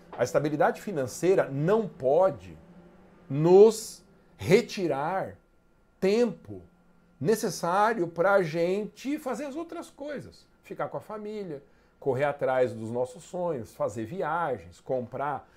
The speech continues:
as nossas coisas. Então, por isso que o objetivo do workshop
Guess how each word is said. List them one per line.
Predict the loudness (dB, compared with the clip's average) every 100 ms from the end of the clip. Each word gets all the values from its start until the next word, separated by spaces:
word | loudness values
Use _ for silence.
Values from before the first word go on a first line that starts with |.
| -20 -4
as | -4
nossas | -2 -6 -6 -14 -16
coisas. | -6 -2 0 0 -4 -12 -20 -20 -14
Então, | -10 0 0
por | 0 -2
isso | -2 -4
que | -4
o | 2
objetivo | 2 2 -4 -4 0 0 -2
do | -2 4
workshop | 6 6 2 0 2 2 -2